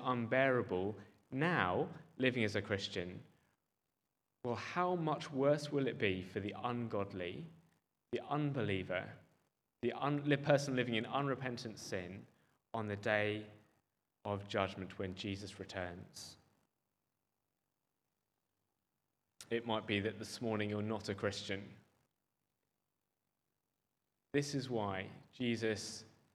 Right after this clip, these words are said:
calls on all who hear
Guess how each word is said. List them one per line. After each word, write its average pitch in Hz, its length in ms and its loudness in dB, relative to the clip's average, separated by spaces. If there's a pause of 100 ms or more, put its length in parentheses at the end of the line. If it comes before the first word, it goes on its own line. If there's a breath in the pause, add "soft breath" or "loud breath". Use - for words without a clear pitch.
(120)
calls 139 380 0
on 131 80 0 (160)
all 156 420 2 (1000)
who 135 80 4
hear 104 500 2